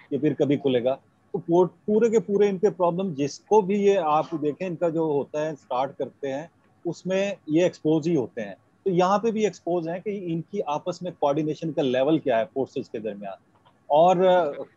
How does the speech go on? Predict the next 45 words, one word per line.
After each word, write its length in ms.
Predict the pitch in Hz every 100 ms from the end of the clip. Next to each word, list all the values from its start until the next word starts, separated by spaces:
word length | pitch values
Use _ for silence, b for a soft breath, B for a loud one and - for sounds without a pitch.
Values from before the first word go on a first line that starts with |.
| - 117
ये 120 | 143
भी 160 | 165 196
सारे 280 | 185 175 180
जानते 340 | 160 156 147
हैं 260 | 175 160 160
कि 100 | 147
सबसे 360 | - 143 -
ज़्यादा 260 | 147 151 151
suicide 520 | 143 143 139 147 139
रेट 200 | 147 151 - _
जो 120 | 135 135
है 200 | 123 139
वो 120 | 139
हाई 300 | 113 123 139
है 240 | 139 139 b b _ 147
Indian, 360 | 139 151 151
अ, 600 | 135 147 135 135 131 123 120
military 320 | 123 113 147
के 100 | 147
अंदर। 220 | 139 151
तो 80 | 160
वो 120 | 165
क्यों 340 | 170 202 214 135
है? 120 | 107
वो 120 | 120
वजूहात 480 | 135 143 135 123 165 -
तो 80 | 196
ढूंढे 280 | 139 131 156
ना, 80 | 202
वो 200 | 165 160
क्या 200 | 139 107
है? 160 | 101 - _ _ _ _
तो 80 | 208
ये 380 | 170 190 214 214
सिर्फ 260 | - 202 185 131
बैठ 280 | 143 165
के 380 | - 190 190 170
एक, 80 | 160 -
अ, 460 | 175 165 160 147 147 135 -
करना, 300 | 139 156 170
तो 100 | 170
ये 160 | 165
सिर्फ 340 | 151 202 190 196
और 100 | 156
सिर्फ 200 | 190